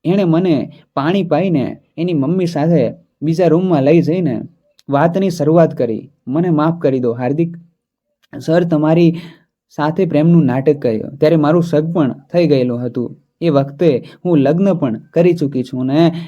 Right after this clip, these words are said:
એક દીકરાની મા છું. અત્યારે મેં એ વખતે મારા પિતાજીને આ મહારોગમાંથી બહાર કાઢવા તમારા મિત્ર પાસે પાંચ લાખની લોનની માગણી કરી. તેમણે હકારાત્મક પ્રતિભાવ આપીને બીજા દિવસે ખાનગીમાં મળવા બોલાવી.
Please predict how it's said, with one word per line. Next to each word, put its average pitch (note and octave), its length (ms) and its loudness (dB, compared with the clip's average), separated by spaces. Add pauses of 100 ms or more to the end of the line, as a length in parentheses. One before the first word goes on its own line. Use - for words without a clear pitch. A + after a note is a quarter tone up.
(200)
એક F3 220 0 (300)
દીકરાની E3 440 2
મા C#3 300 2
છું. B2+ 360 -10 (200)
અત્યારે F3+ 320 0
મેં E3 260 4
એ F3+ 40 2
વખતે D3 640 0
મારા D3 220 2
પિતાજીને D3 600 2
આ D#3 280 2 (360)
મહારોગમાંથી D3 840 0
બહાર D3 320 0
કાઢવા C#3 320 0
તમારા C#3+ 320 0
મિત્ર C3+ 320 0
પાસે C#3+ 400 -2 (320)
પાંચ D#3+ 280 0
લાખની C#3+ 380 0
લોનની C#3 480 -2 (180)
માગણી C#3 360 0
કરી. A2+ 360 -4 (180)
તેમણે D3 220 -2
હકારાત્મક E3 720 0
પ્રતિભાવ D3+ 400 2
આપીને C3 560 -2 (240)
બીજા C#3+ 260 2
દિવસે D3 400 2
ખાનગીમાં D#3 640 0
મળવા D3+ 280 2
બોલાવી. A#2+ 440 -4